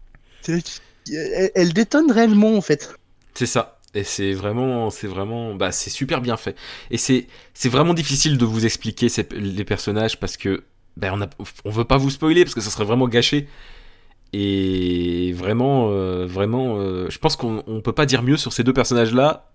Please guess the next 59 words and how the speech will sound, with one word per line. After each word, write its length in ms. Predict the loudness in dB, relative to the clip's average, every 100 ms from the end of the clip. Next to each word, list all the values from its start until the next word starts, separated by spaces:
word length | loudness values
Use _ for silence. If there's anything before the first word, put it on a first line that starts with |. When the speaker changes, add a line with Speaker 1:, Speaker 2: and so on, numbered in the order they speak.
| -10
Speaker 2:
sans 280 | -2 0
spoiler, 380 | 0 2 2 2
en 60 | -4
fait. 640 | -2 -4 -4 -4 -2 -2 -4
<laughs> 1400 | -6 -6 -14 -14 -18 -18 -16 -18 -18 -20 -20 -20 -20 -20
Feno 360 | -6 0 4 4
a, 220 | 4 0
a 140 | -2 -6
bien, 180 | -6 -4
a 80 | -4
bien 140 | -2
dit 100 | -2
les 60 | -2
choses 180 | -4
sur 120 | -8 -8
ces 100 | -10
personnages-là. 560 | -10 -10 -8 -8 -10 -12 -20 -20 -12 -2
Et 60 |
donc, 220 | 0 2
euh, 80 | 0
comme 180 | 2 2
je 60 | 2
disais, 280 | 2 2 2
donc, 200 | 0 -2
euh, 120 | 2
Zelda, 280 | 2 4 4
elle 80 | 4
est 40 |
jouée 140 | 2
par 140 | 0 0
Miranda 360 | -2 0 2 2
Otto 520 | 2 2 4 4 2
et 180 | 0 0
Hilda 440 | -2 2 4 4
par 240 | 2 0 2
Lucy 420 | 2 0 -4 -4
Davis. 760 | 0 2 0 -6 -10 -10 -10 -14 -18 _ -20 -18 -8
Et 120 | -2
les 80 | 0
deux 120 | 2 2
jouent 60 |
Speaker 1:
Exactement. 180 | 0 -2
Speaker 2:
très 100 | -2
bien. 160 | -2 -6 _ -20 -10
Les 100 | -8
deux 80 | -8
jouent 120 | -10
vraiment 260 | -10 -10 -10 -10
très, 160 | -2 0
Speaker 1:
Ah, 80 |
mais 60 | 0
Speaker 2:
très, 100 | 0
Speaker 1:
franchement, 320 | -4 -4 -4 -2
Speaker 2:
très 100 | -4
bien. 80 |
Speaker 1:
les, 220 | -4 -6 -8 -10 -12 -10 -4
<laughs> 280 | 0 0 0
moi, 100 | 0
je, 220 | 2 2